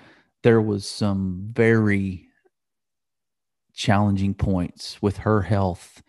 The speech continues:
with her emotional and physical health, actually, and being a, a father through those times in an abusive relationship for your daughter has its share of challenges. And, um,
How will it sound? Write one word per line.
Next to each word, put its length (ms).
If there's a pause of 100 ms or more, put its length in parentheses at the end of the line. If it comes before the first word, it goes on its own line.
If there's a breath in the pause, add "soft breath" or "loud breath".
(580 soft breath)
with 160
her 200
emotional 580
and 160
physical 420
health, 400
actually, 560
and 180
being 280
a, 160 (240 soft breath)
a 80
father 560
through 340
those 240
times 680 (520 loud breath)
in 120
an 120
abusive 480
relationship 720
for 100
your 140
daughter 480
has 520 (380 soft breath)
its 380
share 420
of 100
challenges. 760
And, 480 (680 soft breath)
um, 460